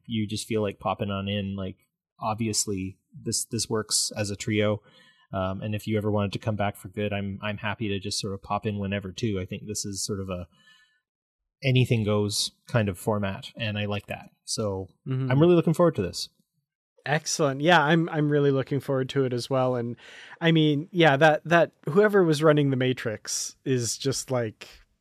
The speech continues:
Speaker 2: like we said, just kind of crapping himself that he allowed this to happen, or he or she allowed this to happen. And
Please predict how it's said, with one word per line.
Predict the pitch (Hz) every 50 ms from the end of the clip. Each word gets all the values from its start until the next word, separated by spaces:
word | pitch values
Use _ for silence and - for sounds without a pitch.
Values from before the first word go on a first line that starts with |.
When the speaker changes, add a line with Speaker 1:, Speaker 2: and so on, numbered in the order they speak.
| _ _ -
Speaker 2:
like | 143 147 - -
we | 139 131
said, | - - 143 123 117 113 107 - _ _ _ _ _ _ _ _ _ _ _ _
just | - 143 - - _ _ _ _ _ -
kind | - 165 131 127
of | 120
crapping | - - 151 139 131 - 139 131
himself | 127 117 120 - 131 117 113 110 - -
that | - 123 110 104 -
he | - 135 - 156
allowed | 139 131 131 127 123 123 117
this | 127 120 - -
to | - 123
happen, | 107 127 120 120 120 - 127 110 107 110
or | 107 110
he | - - - 135 123
or | 123
she | 120 - - 131
allowed | 127 120 123 123 123 117
this | 131 123 - -
to | 131 120
happen. | 131 123 127 127 - 127 117 107 110
And | 110 110 113